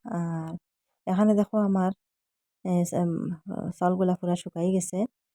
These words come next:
এখন দিয়া দিলে ইয়ার বিরিয়ানির মশলা, কিছু মশলা দিয়া পরে বালা করে লাড়ি চাড়ি আর গুড়িয়া দিলাম ফুটিবার লাগিয়া। তো কিছু একটা পানি রয়েছে,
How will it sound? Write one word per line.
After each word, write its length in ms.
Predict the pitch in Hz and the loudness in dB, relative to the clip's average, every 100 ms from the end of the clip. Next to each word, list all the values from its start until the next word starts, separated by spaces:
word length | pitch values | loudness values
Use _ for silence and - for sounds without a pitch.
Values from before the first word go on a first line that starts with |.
| _ - | _ -10
এখন 220 | 185 185 | -6 -2
দিয়া 180 | 175 175 | 2 2
দিলে 200 | 180 175 | 4 2
ইয়ার 220 | 170 170 190 - | 2 0 0 -4
বিরিয়ানির 500 | 170 165 165 165 185 | -2 -2 0 0 0
মশলা, 340 | 175 165 165 165 202 _ _ _ | 0 -4 -6 -6 -6 _ _ _
কিছু 160 | 175 170 | -10 -4
মশলা 320 | 165 165 185 160 | -2 -2 -4 -2
দিয়া 240 | 170 180 208 | 0 -2 -2
পরে 280 | 165 165 190 - _ _ _ _ _ 175 | -4 -2 -2 -4 _ _ _ _ _ -4
বালা 200 | 165 165 | -2 -2
করে 160 | 165 | 0
লাড়ি 240 | 170 170 156 | 0 0 0
চাড়ি 220 | 185 202 208 | 0 0 0
আর 160 | 165 156 | -2 -2
গুড়িয়া 260 | 160 156 151 | -2 -2 -2
দিলাম 260 | 156 151 165 | -2 -2 -2
ফুটিবার 420 | 170 165 160 156 | -6 -6 -6 -4
লাগিয়া। 320 | 156 151 170 202 _ _ _ | -6 -4 -6 -6 _ _ _
তো 80 | _ | _
কিছু 200 | 196 233 262 | -2 2 0
একটা 180 | - 233 | 0 0
পানি 220 | 214 208 | 2 4
রয়েছে, 320 | 208 185 - | 4 2 0